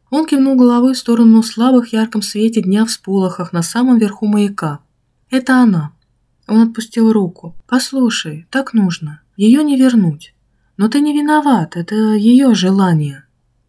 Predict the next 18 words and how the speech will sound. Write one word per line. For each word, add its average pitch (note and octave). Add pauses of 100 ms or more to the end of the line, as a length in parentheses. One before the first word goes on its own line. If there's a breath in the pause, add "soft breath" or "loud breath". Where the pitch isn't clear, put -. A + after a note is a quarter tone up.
(200)
Вырвавшись, A3+ (260 loud breath)
редактор A3+
побежал A3+
по A3
крутой A3
петляющей A#3+
лестнице. E3
Он F#3+
бежал, A#3
пока C4
не A#3+
споткнулся, A#3+
зацепившись B3
искромсанными A3
ботинками G3+
о G3
край G#3
ступени, F3